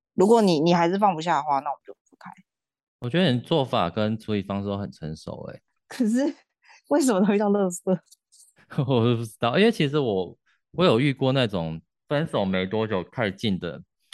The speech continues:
Speaker 2: 他就会把上一任的问题，就你刚才讲投射在我身上，我就会觉得我又没有这样之类的，所以就常常会因为这些事情吵架。那一阵子之后遇到就会觉得，哦，我就会避免那种分手期间，当中间间隔太短，我就会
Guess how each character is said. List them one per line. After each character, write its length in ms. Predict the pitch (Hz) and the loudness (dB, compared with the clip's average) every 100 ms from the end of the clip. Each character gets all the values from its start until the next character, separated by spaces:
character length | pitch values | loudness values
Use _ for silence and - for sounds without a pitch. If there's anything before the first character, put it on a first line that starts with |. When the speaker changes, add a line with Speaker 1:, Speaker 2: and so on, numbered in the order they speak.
| - | -16
Speaker 2:
他 120 | 123 | -6
就 80 | 135 | -2
会 100 | 123 | 0
把 340 | 104 82 67 | -2 -4 -8
上 280 | - 139 110 | -8 -4 -2
一 60 | 95 | -2
任 200 | 110 98 | -4 -4
的 200 | 87 85 _ _ _ - | -6 -10 _ _ _ -4
问 220 | 120 95 | -2 -4
题， 200 | - 85 | -8 -8
就 140 | 131 | -4
你 60 | 113 | -2
刚 140 | 110 | 0
才 60 | 98 | -2
讲 180 | 90 - | -4 -6
投 180 | 87 | -8
射 100 | 85 | -6
在 100 | 101 | -4
我 60 | 82 | -4
身 160 | 80 85 | -6 -8
上， 160 | 90 | -8
我 80 | 82 | -6
就 100 | 104 | -4
会 80 | 104 | -4
觉 140 | 90 | -4
得 200 | 85 85 - - - | -6 -8 -10 -18 -18
我 180 | - 101 | -6 -2
又 80 | 110 | 0
没 100 | 113 | 2
有 120 | 92 | 0
这 120 | 87 | 0
样 140 | 98 92 | -4 -4
之 120 | - | -6
类 180 | 90 82 | -8 -8
的， 160 | - | -10
所 160 | 85 107 | -6 -4
以 20 | |
就 120 | 110 | -2
常 180 | 104 92 | -2 -4
常 120 | 87 | -4
会 160 | 92 95 | -4 -2
因 100 | 95 | -2
为 100 | 95 | -4
这 140 | 92 | -4
些 80 | 90 | -8
事 80 | - | -8
情 180 | 82 82 | -12 -12
吵 240 | - - _ | -12 -16 _
架。 280 | - - - _ _ _ - | -12 -12 -20 _ _ _ -2
那 100 | 135 | -2
一 60 | 113 | 0
阵 180 | 131 | 0
子 100 | 101 | -2
之 160 | 85 101 | -4 -6
后 300 | 110 95 92 | -6 -6 -8
遇 120 | 107 | -6
到 180 | 101 98 | -2 -2
就 60 | 104 | -2
会 100 | 95 | -6
觉 120 | 87 | -8
得， 120 | 85 - _ _ _ | -12 -14 _ _ _
哦， 140 | - 90 | -2 -2
我 80 | |
就 100 | 87 | 2
会 340 | 117 110 104 - - | 2 4 2 -4 -2
避 140 | 120 | 0
免 140 | 92 82 | 0 -2
那 160 | 92 | -4
种 220 | 87 80 - | -4 -10 -10
分 120 | - 113 | -6 -2
手 100 | 95 | -2
期 180 | - 85 | -4 -4
间， 180 | 95 | -2
当 140 | 101 104 | 0 0
中 100 | 113 | 0
间 140 | 110 | -2
间 200 | 113 113 | 0 -2
隔 120 | 92 | -2
太 180 | 90 104 | -4 -4
短， 220 | 87 80 | -4 -6
我 60 | 82 | -8
就 160 | 87 95 | -6 -2
会 260 | 101 95 | -2 -2